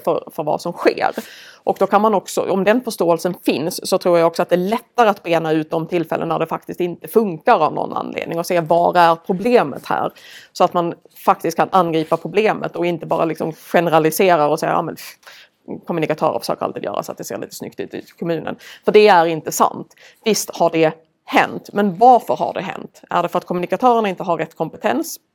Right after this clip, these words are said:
Nej, skulle jag säga. Det beror på att ledningen inte har rätt koll, utan att man är inne och,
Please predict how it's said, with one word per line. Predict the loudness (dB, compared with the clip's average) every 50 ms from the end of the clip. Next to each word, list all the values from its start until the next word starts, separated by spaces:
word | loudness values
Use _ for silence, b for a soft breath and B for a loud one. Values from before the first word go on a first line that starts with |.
| _ _ _ _ _ _ _ -14
Nej, | -4 0 2 2 2 2 0 -4 _ _ _
skulle | -10 -6 -4 -4 -2
jag | -4 -4
säga. | -4 -4 -2 -2 -4 -4 _
Det | -6 -4 -4 -2 -2
beror | 0 0 0 0 0
på | -2 -2 -4 -4 -4 -2 -4
att | -6 -8 -8
ledningen | -4 -4 -4 -4 -4 -6 -4 -4 -6 -6 -10 -8 -6
inte | -4 -4 -4 -4 -4 -2 -2 -2 -4 _ _
har | _ -2 -2
rätt | 0 -4 -6 -8 -12 -6
koll, | -4 -2 -2 -2 -4
utan | -6 -6 -6
att | -6 -4 -4
man | -6 -4 -4
är |
inne | -6 -6 -8 -8
och, | -8 -8 -8 -10